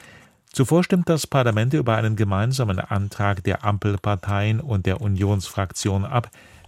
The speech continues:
am fünfzehnten Juni einen Veteranentag einzuführen.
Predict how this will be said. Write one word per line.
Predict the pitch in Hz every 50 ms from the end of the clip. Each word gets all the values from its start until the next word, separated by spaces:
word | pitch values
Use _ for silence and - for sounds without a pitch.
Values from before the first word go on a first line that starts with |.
| - - -
am | 110 104 107 107
fünfzehnten | - 139 139 131 - - - 117 113 104 - - 113 110 104
Juni | 101 95 107 113 117 104 98 101 104 110 120 -
einen | - 117 107 101 104 104 104 98
Veteranentag | - 107 - - 110 104 113 127 131 120 98 92 - 92 85 85 - - - -
einzuführen. | 87 82 - - 95 90 - - - - -